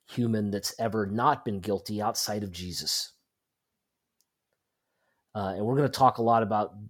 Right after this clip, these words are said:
the impact of that and what that means in episode five, uh, take you to the text of some scriptures that deal with h-, directly how to deal with this kind of thing. We talked about it some in our first couple episodes, the, the redemption that comes in Jesus,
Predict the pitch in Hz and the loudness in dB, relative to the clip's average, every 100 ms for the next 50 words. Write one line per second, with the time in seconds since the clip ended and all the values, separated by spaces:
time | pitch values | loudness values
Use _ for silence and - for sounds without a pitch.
0 | 104 107 107 113 110 107 - 101 98 98 | -8 -4 -4 -4 -2 -4 -2 -2 -2 -2
1 | 104 107 110 95 117 120 110 107 92 101 | -4 -4 -4 -2 -2 0 -2 -4 -6 -6
2 | - 95 87 104 95 92 87 - _ _ | -6 -6 -6 -4 -2 -4 -6 -12 _ _
3 | _ _ 98 90 87 - - 131 104 113 | _ _ -6 -6 -6 -10 -2 0 0 0
4 | 101 101 - 113 - 101 104 90 113 - | -2 -6 -2 -2 -2 -6 -6 -4 -4 -4
5 | 107 90 98 95 101 110 123 110 104 - | -6 -6 -6 -6 -4 2 4 4 0 -4
6 | - - - 117 107 101 131 - 107 - | -10 -14 -10 -6 -4 2 2 2 -4 0
7 | 120 101 98 113 123 101 95 95 - 101 | 0 0 -2 0 2 0 -4 -10 -8 -8
8 | 90 - 127 107 98 - - - - 113 | -8 -2 -2 -2 -4 -14 -20 -20 -10 -8
9 | 107 - 151 - 120 117 101 - 127 127 | -2 10 10 10 4 4 2 0 4 4
10 | 120 104 101 131 113 - - 104 107 127 | 4 2 0 0 0 0 0 2 2 2
11 | - - 104 98 90 101 95 104 107 101 | 2 -2 0 -2 -4 -8 -8 -6 -4 -4
12 | 95 95 85 113 131 113 95 90 - 123 | -4 -6 -4 -2 -2 -4 -6 -8 -6 -4
13 | 117 98 90 110 117 113 110 | -2 -4 -6 -4 -4 -4 -6